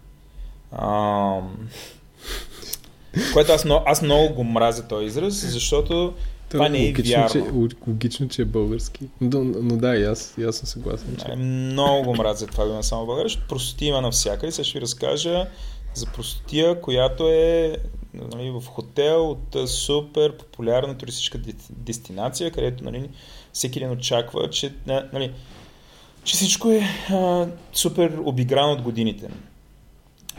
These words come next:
Speaker 1: Та, пристигнахме ние в Никозия, намерихме си хотела и, значи, това, което е интересно, е, че, а, хотел се казва Crown Inn Hotel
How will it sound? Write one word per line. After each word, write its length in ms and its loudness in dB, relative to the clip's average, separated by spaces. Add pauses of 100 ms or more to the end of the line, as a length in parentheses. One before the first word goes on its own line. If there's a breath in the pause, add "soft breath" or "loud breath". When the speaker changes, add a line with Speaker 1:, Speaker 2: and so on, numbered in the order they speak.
(160)
Speaker 1:
Та, 500 4 (240)
пристигнахме 540 -2
ние 420 0 (520 loud breath)
в 180 -8
Никозия, 460 0
намерихме 360 -2
си 140 -6
хотела 560 -2 (640 loud breath)
и, 480 -4 (240)
значи, 220 -8
това, 160 -2
което 220 -2
е 40 -4
интересно, 540 -2
е, 120 -6
че, 600 2 (120)
а, 320 -2 (300)
хотел 280 0
се 120 -6
казва 240 0
Crown 580 0
Inn 260 -4
Hotel 480 -2